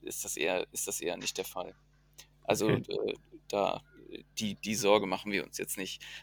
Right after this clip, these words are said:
Speaker 1: dass da Leute abspringen, weil, weil der Ami sie verdrängt.
Speaker 2: Okay. Also, wie gesagt, also ich bin selbst erst bei den Flamingos seit anderthalb Jahren. Also, was da geschichtlich, ich, ich weiß, Don Freeman hat mal die ganze Zeit, äh, eine lange Zeit das Ganze geleitet. Letztes Jahr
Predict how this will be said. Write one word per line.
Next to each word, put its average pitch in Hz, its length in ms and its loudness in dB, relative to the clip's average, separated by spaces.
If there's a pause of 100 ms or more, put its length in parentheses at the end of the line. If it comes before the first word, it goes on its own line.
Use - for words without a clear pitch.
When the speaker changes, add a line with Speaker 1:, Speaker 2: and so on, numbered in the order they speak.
Speaker 1:
dass - 100 -8
da 95 100 0
Leute 101 300 0
abspringen, - 560 2
weil, 95 260 2
weil 101 140 2
der 98 180 0
Ami 101 220 -2
sie 98 160 -6
verdrängt. 95 560 -2 (540)
Speaker 2:
Okay. - 340 2 (260)
Also, 147 320 12
wie 143 120 12
gesagt, 143 240 12
also 139 120 12
ich 151 140 10
bin 139 240 12
selbst 127 360 12
erst 113 180 10
bei 123 80 12
den 123 120 12
Flamingos 120 460 12
seit 113 180 12
anderthalb 113 380 10
Jahren. 113 260 10
Also, 107 320 10 (320)
was - 180 12
da 113 120 12
geschichtlich, 139 600 12
ich, 113 200 12
ich 117 160 6
weiß, 120 220 12
Don 117 160 12
Freeman 120 540 12
hat 110 160 8
mal 113 100 10
die 110 100 8
ganze 110 300 8
Zeit, 113 300 12
äh, 110 220 12
eine 107 200 10
lange 113 280 10
Zeit 113 220 8
das 104 120 6
Ganze 110 220 8
geleitet. 110 360 10
Letztes 110 360 6
Jahr 110 260 8